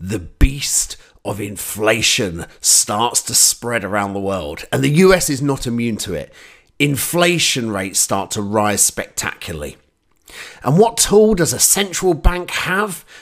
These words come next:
to fight off inflation? You may have experienced this yourself if you've got a mortgage. You'll have seen that central banks all around the world have been putting up interest rates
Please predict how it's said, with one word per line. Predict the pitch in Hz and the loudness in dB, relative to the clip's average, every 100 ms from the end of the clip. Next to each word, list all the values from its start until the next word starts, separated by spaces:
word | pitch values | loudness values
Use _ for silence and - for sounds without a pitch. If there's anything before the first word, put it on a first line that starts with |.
| - - | -12 -6
to | - | -6
fight | - - 208 208 202 | -6 0 2 2 2
off | 208 190 | -2 0
inflation? | 185 170 190 208 190 254 247 214 _ _ _ - - _ | -2 -2 -2 2 4 4 2 -2 _ _ _ -20 -20 _
You | 104 104 | -2 2
may | 104 | 2
have | 95 | 0
experienced | 95 - 113 110 98 | -2 -2 0 0 0
this | 110 - | -2 0
yourself | 98 - 139 135 | 2 4 4 4
if | 104 - | -2 -4
you've | 95 | -4
got | 92 | -2
a | 76 | -2
mortgage. | 92 92 85 147 - - - - | -2 -2 -2 -2 -2 -4 -14 2
You'll | 151 160 | 6 6
have | 139 | 4
seen | - 165 151 | 4 6 4
that | 123 | 4
central | - 180 165 165 | 2 0 -2 -2
banks | 131 156 170 - - | 0 0 0 -4 -2
all | 202 240 220 | 0 2 2
around | 185 185 | 2 2
the | 185 | 2
world | 160 107 98 143 - - - | 4 4 4 0 -2 -16 -6
have | 123 | -4
been | - 107 - | 0 -2 8
putting | - 170 - 156 143 - - | 8 8 4 -6 -6 -8 -4
up | 160 - - - - - - | -2 0 8 8 8 -4 -8
interest | 143 135 127 107 - | -6 -2 -4 -4 -6
rates | 85 101 - - - | -8 -2 0 0 -4